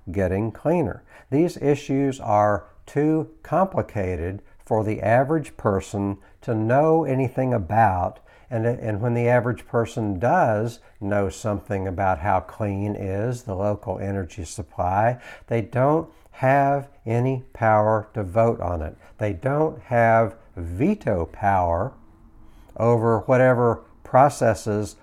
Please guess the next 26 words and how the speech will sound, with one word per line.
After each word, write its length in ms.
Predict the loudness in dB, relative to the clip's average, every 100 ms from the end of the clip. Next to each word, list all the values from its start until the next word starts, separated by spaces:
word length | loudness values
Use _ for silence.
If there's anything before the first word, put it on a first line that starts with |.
| -2
are 140 | -2
supposedly 1000 | -2 -8 0 4 4 2 -2 -2 -4 -6 -10 -20
cleaning 640 | -12 -2 0 0 -2 -4 -8 -12 -4
the 100 | 0
local 640 | 2 0 -2 -2 -2 -2 -10 -10
energy 420 | -2 0 0 -2 -8
supply. 640 | -10 -8 -4 -2 -4 -8 -16 _ _ _ _ _ _ _ -20 -20 -14
So, 400 | 0 2 2 0 -10 -20 -20 _
with 320 | -4 -4 -6
the 60 | -10
point 400 | 0 2 2 0
being 420 | -4 -2 -4 -6 -12 -14 -4
that 220 | -4 0
if 380 | 2 2 0 -4
we 100 | -2
want 460 | 2 2 2 -2 -12 _ -4
clean 440 | 0 0 0 -4
and 180 | -4 -4
renewable 640 | -4 0 2 0 0 -4
energy, 580 | -2 0 0 -4 -6 -4
or 540 | 2 6 6 4 0 -6
anything 640 | 0 0 0 0 0 -2 -6 -6
remotely 640 | -2 2 2 2 -2 -4 -6 -6
resembling 720 | -4 2 2 2 -2 -4 -8 -16 _
re-, 80 | -12 -10
clean 480 | -2 0 0 -2